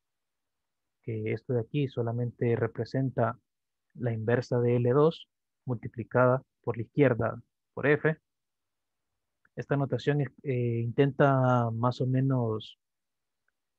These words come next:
eh, hacer la mímica de que,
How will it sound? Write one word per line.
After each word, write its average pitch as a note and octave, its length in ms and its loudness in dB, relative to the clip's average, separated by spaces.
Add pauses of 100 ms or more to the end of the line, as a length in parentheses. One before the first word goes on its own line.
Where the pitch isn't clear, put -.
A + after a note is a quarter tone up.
(100)
eh, A2+ 360 -8 (1800)
hacer C3 240 -4
la C3 120 4
mímica C#3+ 480 2
de C3 140 0
que, A#2+ 120 -6